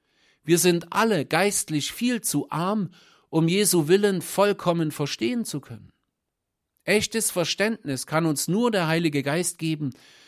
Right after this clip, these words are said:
der durch das Wort an uns wirken will. Er ist es,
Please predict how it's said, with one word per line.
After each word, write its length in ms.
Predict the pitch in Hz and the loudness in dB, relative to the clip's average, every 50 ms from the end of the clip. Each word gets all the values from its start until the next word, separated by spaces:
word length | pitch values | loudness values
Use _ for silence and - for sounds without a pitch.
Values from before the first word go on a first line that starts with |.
| - _ _ _ _ - | -20 _ _ _ _ 2
der 140 | 139 143 143 | 2 2 2
durch 360 | - - 247 - 233 - - | 2 0 0 2 2 2 2
das 280 | 175 151 143 - - | 2 2 2 0 -2
Wort 320 | 143 156 185 185 - - - _ | -2 -2 -2 -2 -4 -12 -10 _
an 200 | - 147 135 131 | -2 -2 -2 -2
uns 520 | - - 170 196 196 190 175 - - - - | -2 0 0 0 0 -2 -4 -6 -8 -8 -6
wirken 540 | 139 170 220 240 240 240 - 170 143 120 110 | -4 -2 -2 -2 -4 -4 -6 -6 -6 -6 -10
will. 180 | 104 - - _ _ _ _ _ _ _ _ _ _ - _ _ | -14 -18 -20 _ _ _ _ _ _ _ _ _ _ -20 _ _
Er 240 | - 151 175 202 185 | -2 0 0 0 0
ist 240 | - 190 - - - | 0 -2 -4 -4 -4
es, 240 | 127 110 - - | -6 -8 -8 -12